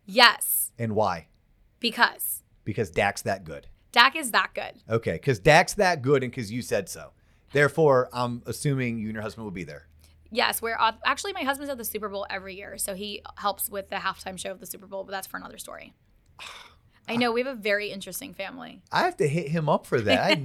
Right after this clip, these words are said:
Speaker 2: no
Speaker 1: <laughs>
Speaker 2: idea. Um,
Speaker 1: So
Speaker 2: okay.
Speaker 1: we do go to the Super Bowl every year, but I go separately and he goes separately, which is kind of fun. I'm always invited by my fun banker friends. When you become successful, people invite you to really cool shit.
Speaker 2: Ah,
Speaker 1: Mm-hmm.
Speaker 2: I had to hit you up. I was actually gonna go to the Super Bowl last year.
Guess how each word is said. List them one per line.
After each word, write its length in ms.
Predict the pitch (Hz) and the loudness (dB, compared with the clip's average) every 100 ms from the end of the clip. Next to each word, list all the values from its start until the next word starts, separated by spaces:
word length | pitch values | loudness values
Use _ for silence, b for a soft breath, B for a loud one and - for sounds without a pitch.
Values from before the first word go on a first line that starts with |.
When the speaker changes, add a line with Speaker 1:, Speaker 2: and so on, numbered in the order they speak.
| 135 | 0
Speaker 2:
no 140 | 151 | 2
Speaker 1:
<laughs> 100 | 165 | 2
Speaker 2:
idea. 600 | 170 165 151 196 117 92 B B B - | 2 -2 -2 2 2 2 B B B 2
Um, 240 | 139 139 | 4 6
Speaker 1:
So 80 | 254 | 4
Speaker 2:
okay. 120 | 240 | 4
Speaker 1:
we 120 | 247 | 4
do 120 | 262 | 0
go 120 | 262 254 | 0 0
to 40 | |
the 80 | 247 | -2
Super 220 | 254 226 | -6 -6
Bowl 180 | 220 220 | -6 -2
every 260 | 208 202 196 | -2 -2 -4
year, 240 | 196 190 B B - | -6 -6 B B -6
but 120 | 247 | 2
I 160 | 214 311 | 4 6
go 140 | 311 | 4
separately 520 | 277 254 247 185 202 | 4 2 2 -4 -4
and 80 | 196 | -6
he 100 | 233 | -6
goes 200 | 208 180 | -4 -4
separately, 540 | 185 - - - - _ b b | -6 -10 -14 -16 -20 _ b b
which 120 | 208 | -6
is 120 | 208 | -4
kind 160 | - 196 | -2 -4
of 40 | |
fun. 140 | - - | -4 -6
I'm 140 | 208 | -4
always 160 | 214 214 | -4 -6
invited 340 | 196 196 196 | -8 -10 -8
by 220 | 190 190 190 | -6 -6 -6
my 200 | 190 185 | -10 -10
fun 260 | 202 185 | -10 -8
banker 320 | 190 190 190 | -8 -10 -12
friends. 240 | - 202 180 | -12 -12 -6
When 100 | 208 | -6
you 60 | |
become 240 | 220 226 262 | -4 -4 -4
successful, 720 | 262 - 233 - 190 185 - | -4 -4 -4 -4 -6 -6 -10
people 220 | - 220 | -12 -8
invite 240 | 220 208 - | -6 -4 -6
you 40 | |
to 100 | - | -10
really 160 | 190 - | -12 -14
cool 140 | - | -14
shit. 200 | - - - _ _ - | -14 -14 -14 _ _ -16
Speaker 2:
Ah, 720 | 123 156 170 170 165 - - - | -12 -10 -10 -10 -10 -8 -8 -10
Speaker 1:
Mm-hmm. 200 | 101 123 | -14 -16
Speaker 2:
I 20 | |
had 140 | 120 | -14
to 60 | 92 | -14
hit 180 | 123 120 | -14 -12
you 200 | 113 113 | -6 -2
up. 200 | 143 101 | -2 -4
I 120 | 110 | -4
was 180 | 151 143 | -4 -4
actually 240 | 147 - 135 | -6 -8 -10
gonna 120 | 123 | -8
go 40 | |
to 40 | 110 | -8
the 40 | - | -10
Super 180 | 117 | -16
Bowl 140 | 117 101 | -12 -8
last 340 | 98 95 - | -8 -8 -6
year. 380 | 143 123 101 | 0 2 0